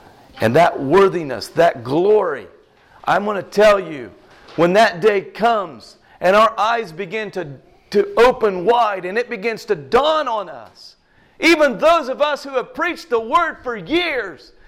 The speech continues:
about the glory of this thing. And it's like, seriously, we did not even catch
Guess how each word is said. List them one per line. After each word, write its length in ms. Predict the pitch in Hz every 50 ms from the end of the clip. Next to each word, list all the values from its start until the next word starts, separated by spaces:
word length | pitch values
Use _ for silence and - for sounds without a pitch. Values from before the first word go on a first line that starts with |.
| - - -
about 360 | - 254 277 285 330 320 285 -
the 100 | 269 233
glory 520 | 180 180 233 294 349 370 370 359 339 311
of 120 | 277 214
this 180 | 226 254 226 -
thing. 420 | - - 247 226 208 180 156 107 - _ _ _ _ _ _ -
And 140 | - 294 311
it's 160 | 302 - -
like, 340 | 302 285 262 226 - - - - _ _ _
seriously, 760 | - - - - 349 359 339 339 320 311 269 - 240 247 254
we 180 | 262 262 320 339
did 160 | 330 330 302
not 240 | 294 311 311 311 311
even 240 | 311 294 285 262 233
catch 420 | - - - 311 330 320 - -